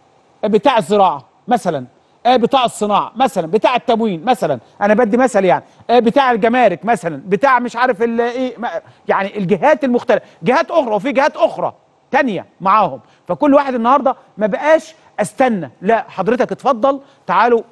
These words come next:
خد الموافقات دلوقتي أو ندي تسهيل للناس، وبالتالي يبقى عدد، أولا عدد موظفين أقل، آه، بنتبع نظام موحد، بنرد على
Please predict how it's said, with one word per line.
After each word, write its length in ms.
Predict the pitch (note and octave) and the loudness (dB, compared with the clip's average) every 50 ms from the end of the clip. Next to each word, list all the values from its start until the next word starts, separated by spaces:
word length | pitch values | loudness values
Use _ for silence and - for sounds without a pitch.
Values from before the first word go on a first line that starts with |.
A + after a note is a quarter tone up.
| _ - | _ -4
خد 220 | E3+ A#3 C4 G#3 | -2 0 0 0
الموافقات 640 | A3+ F#3+ F3+ G3+ A3 G3+ - G#3+ F#3+ - C4 C#4+ C4+ | -2 -4 -2 -2 -2 -2 -2 -4 -2 2 2 2 2
دلوقتي 520 | G3+ F#3 G#3+ G#3+ A#3 C4 G3+ D#3 - - A2 _ _ _ _ _ _ _ _ _ - | 2 0 0 2 2 0 0 -4 -10 -16 -20 _ _ _ _ _ _ _ _ _ 0
أو 160 | G3 G3 F#3 | 0 2 2
ندي 320 | G3 C4 C#4+ G#3+ G3 A#3 - | 2 2 2 2 0 -2 0
تسهيل 460 | - A#3+ G3+ - - C4+ C#4+ C#4+ B3+ | 0 -2 -4 -4 -2 0 0 2 2
للناس، 480 | A3 G#3 G#3+ A3 A3 G3 D#3+ C3 - _ _ _ _ - | 2 2 2 2 2 2 0 -2 -6 _ _ _ _ -2
وبالتالي 480 | - D#3+ D#3+ D#3+ - - C4 D4 D4 C4+ | -2 0 0 0 0 2 2 2 2 0
يبقى 260 | B3+ G#3 A3 F#3 G3 | -2 -2 -2 0 0
عدد، 280 | B3+ C#4 A3+ F#3+ D#3 - | 0 0 0 -2 -4 -2
أولا 420 | F#3 F#3+ G#3 A#3+ A#3 G3 E3+ E3+ | 0 2 2 2 2 0 -2 -2
عدد 240 | F#3 B3 B3+ C4 G3+ | -2 0 0 -2 -2
موظفين 480 | G3+ G#3+ G3+ D#3+ F#3+ E3 - A#3+ A#3+ | -2 -2 -2 -4 -6 -8 -8 -8 -6
أقل، 420 | F3+ F3+ - - A3+ B3 B3+ B3 B3 _ _ _ _ _ _ _ _ _ _ _ _ - | -6 -6 -2 0 0 0 0 -2 -10 _ _ _ _ _ _ _ _ _ _ _ _ -2
آه، 240 | E3+ E3 E3 E3+ - - | 0 2 0 0 -2 -4
بنتبع 720 | C#3+ D#3+ E3+ F3+ F3 F3 _ - B3+ C4 G#3 G#3 E3+ D#3+ | -4 -4 -2 -2 -4 -4 _ 0 0 2 2 0 0 -2
نظام 480 | F3 F3+ F3 D#3+ G3+ A3+ A3 G3+ F3 D3 - - | -2 -4 -2 0 2 2 2 0 -2 -6 -12 -8
موحد، 500 | D3+ E3+ G3+ G#3 - - - B3+ C4+ A3 - _ _ _ _ _ - | -6 -2 -2 -4 -4 -4 -4 -4 -4 -4 -6 _ _ _ _ _ -6
بنرد 460 | D3 F3+ F#3+ G3 A#3 C#4+ B3+ F#3+ D#3+ | -2 0 2 4 4 2 2 2 0
على 440 | F#3+ E3+ E3+ G3 A#3+ A#3+ G#3 E3+ C3 | -2 0 0 0 0 0 0 -2 -2